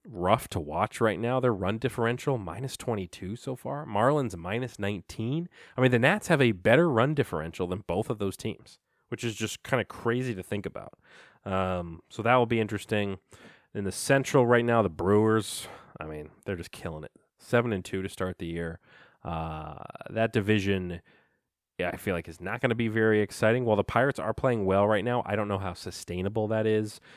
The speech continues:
The Reds are the Reds. They're not gonna be in the mix. The Cardinals have been disappointing to start the year, three and six. And then the Cubs are always gonna be kind of the middle of that division right now. So it's really gonna be the Brewers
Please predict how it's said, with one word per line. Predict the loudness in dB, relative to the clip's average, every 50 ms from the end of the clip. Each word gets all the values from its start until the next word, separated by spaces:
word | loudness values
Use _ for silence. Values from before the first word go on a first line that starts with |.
| -20 _ _
The | -6 -2
Reds | 0 2 4 4 4 2 2
are | 2 2 2 2 -2 -4
the | -10 -8 -4 -4 0
Reds. | 2 2 4 4 2 0 -2 -4
They're | -2 -2 -2
not | 0 -2 -2 -2
gonna | -4 -4
be | -2 -2 -2
in | -2 -2
the | -2
mix. | -2 -2 -4 -4 -4 -8 -20 -20 _ _ -20 _ _ _
The | -16
Cardinals | 6 8 8 8 10 6 4 4
have | 4 2
been | 2 2
disappointing | 2 2 0 0 -2 2 2 2 2 2 0 -2
to | -4 -8
start | -4 0 2 0 0 0
the | -4 -4
year, | -2 -2 -2
three | -4 -4 -4 -2 0
and | 0 -2 -2
six. | 0 0 0 0 0 -4 -10 -16 -16 -16 _ _ _ _ _ _ _ _ _ _ _ _ _ _ _ _ _ _ _
And | -2
then | -2 0
the | -2 -4
Cubs | _ 2 4 4 4 2 0 0
are | 0
always | 2 0 0 -2
gonna | -4 -6 -6
be | -6 -8
kind | -8 -6 -8 -6
of | -6
the | -6
middle | -6 -6 -6 -6 -6
of | -6
that | -8 -10 -10
division | -10 -10 -10 -10 -10 -10 -10 -10
right | -10 -12 -10
now. | -10 -10 -8 -8 -10
So | -6 -4 -4 -4 -4 -8 -16 -20 -20 _
it's | _ 6
really | 8 8 10
gonna | 10 8 6
be | 6 4 4 4
the | 2 0
Brewers | 2 4 6 8 8 8 6 4 2 -2